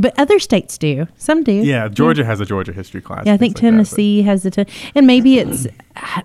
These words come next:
Speaker 1: I don't know. I don't know why. Well,
Speaker 2: Is it just in Dixie?
Speaker 1: I, I don't know. That's what I was thinking. But no, because I was, because I was, uh, coming up with educational, uh, lesson plans for our upcoming, you know, our out-, the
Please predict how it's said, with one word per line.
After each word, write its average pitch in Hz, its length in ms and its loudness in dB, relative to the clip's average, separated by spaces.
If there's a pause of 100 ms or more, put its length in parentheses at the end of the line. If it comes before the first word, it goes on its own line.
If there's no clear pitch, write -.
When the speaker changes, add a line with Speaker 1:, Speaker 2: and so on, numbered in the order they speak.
Speaker 1:
I - 160 -6
don't 269 140 4
know. 254 260 4
I 185 140 0
don't 226 120 0
know 220 120 0
why. 214 240 0
Well, 196 180 0
Speaker 2:
Is 196 80 2
it - 40 -2
just 120 180 -2
in 117 100 0
Dixie? 117 420 -2 (460)
Speaker 1:
I, 202 120 2
I - 40 -4
don't 208 300 4
know. 214 200 4
That's 220 220 2
what 233 80 4
I 220 120 4
was 220 140 4
thinking. 226 280 2
But 226 140 2
no, 240 360 6
because 247 560 4
I 214 140 2
was, 208 260 2 (140)
because 202 240 0
I 196 80 2
was, 190 260 0
uh, 156 380 -2 (600)
coming 214 280 4
up 190 140 0
with 190 120 0
educational, 175 880 -4
uh, 160 560 -6
lesson 185 320 0
plans 240 480 0
for 180 420 0
our 160 380 -2 (100)
upcoming, 165 500 -6
you 165 120 -4
know, 156 80 -4
our 156 260 -4
out-, 156 260 -8 (1600)
the 180 380 0